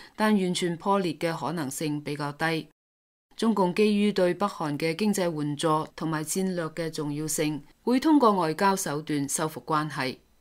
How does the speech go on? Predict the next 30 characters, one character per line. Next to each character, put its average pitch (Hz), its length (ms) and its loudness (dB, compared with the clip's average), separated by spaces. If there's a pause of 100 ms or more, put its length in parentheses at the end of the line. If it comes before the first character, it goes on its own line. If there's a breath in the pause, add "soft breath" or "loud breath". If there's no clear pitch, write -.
雖 214 260 6
然 147 160 0
近 170 220 0
期 147 240 0
北 240 160 0
韓 175 240 0
同 156 100 -4
埋 151 120 -2
中 240 220 4
共 175 160 0
嘅 156 120 -6
關 190 260 0
係 151 220 -6
出 196 100 -4
現 151 260 -2
緊 147 200 -6
張 180 240 -2
跡 190 160 -6
象， 147 280 -4 (320 loud breath)
但 220 220 2
持 208 180 0
續 - 200 0
惡 202 140 0
化 180 280 -4
嘅 165 220 -4
可 147 180 -8
能 160 180 -4
性 143 240 -6
較 139 220 -8
低。 156 360 -4